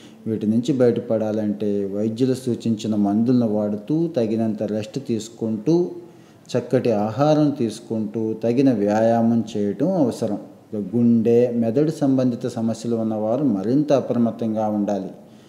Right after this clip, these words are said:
ఏ మాత్రం ఇబ్బంది అనిపించినా సొంత వైద్యం మానేసి డాక్టర్ని కలవాలి. కరోనా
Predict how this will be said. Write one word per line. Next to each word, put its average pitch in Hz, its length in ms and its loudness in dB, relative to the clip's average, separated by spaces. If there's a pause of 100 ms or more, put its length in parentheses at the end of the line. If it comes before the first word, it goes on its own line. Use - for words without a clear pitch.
(240)
ఏ 110 140 0
మాత్రం 123 480 2
ఇబ్బంది 120 540 2
అనిపించినా 113 720 0 (120)
సొంత 110 220 -2
వైద్యం 123 480 4
మానేసి 104 720 -2 (100)
డాక్టర్ని 123 500 0
కలవాలి. 98 480 -2 (680)
కరోనా 113 540 0